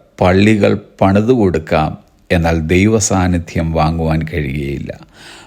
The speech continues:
പണം കൊണ്ട് പാവപ്പെട്ടവരെ സഹായിക്കുവാൻ കഴിയും,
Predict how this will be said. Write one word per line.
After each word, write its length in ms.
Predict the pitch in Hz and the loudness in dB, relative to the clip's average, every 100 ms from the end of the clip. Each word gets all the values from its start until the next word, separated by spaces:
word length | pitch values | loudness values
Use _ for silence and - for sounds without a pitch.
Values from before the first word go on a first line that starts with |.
| _ - | _ 0
പണം 300 | 120 143 151 | 2 2 2
കൊണ്ട് 220 | 151 143 | 2 0
പാവപ്പെട്ടവരെ 1120 | 143 131 120 127 147 143 147 - 139 139 143 | -2 0 2 2 0 2 0 2 0 2 0
സഹായിക്കുവാൻ 880 | 135 123 113 127 143 143 147 139 135 | 0 -2 0 2 2 2 2 4 2
കഴിയും, 400 | 135 127 139 135 | 2 0 0 -4